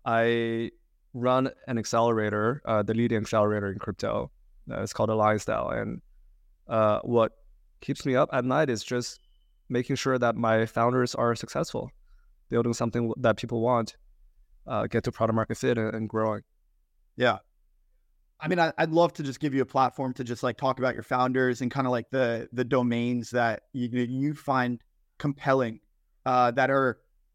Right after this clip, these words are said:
Speaker 2: maybe at product market fit or close to it.
Speaker 1: Yeah. I mean, there, there's really, uh, two ends of the barbell. Um, the, on the one end of the barbell is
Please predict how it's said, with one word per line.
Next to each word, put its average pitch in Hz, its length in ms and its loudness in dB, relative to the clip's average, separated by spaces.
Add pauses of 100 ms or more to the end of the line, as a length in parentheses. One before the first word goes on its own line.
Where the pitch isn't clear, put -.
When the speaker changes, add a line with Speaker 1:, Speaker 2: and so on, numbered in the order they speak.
(120)
Speaker 2:
maybe 139 300 0 (260)
at 147 240 0
product 185 340 4
market 190 320 2
fit 175 240 0
or 156 360 2 (240)
close 147 380 0
to 139 160 -2
it. - 180 -6 (640)
Speaker 1:
Yeah. 135 160 4 (480)
I 170 60 2
mean, 190 100 6
there, 170 160 0
there's 160 260 2
really, 170 400 4
uh, 123 340 2
two - 220 -2
ends 139 220 0
of 123 80 -6
the 117 60 0
barbell. 117 540 -2 (280)
Um, 110 760 -2 (500)
the, 135 160 -2
on 131 120 2
the 131 80 2
one 143 240 4
end 143 120 2
of 123 80 -2
the 120 60 0
barbell 117 420 2
is 110 380 -2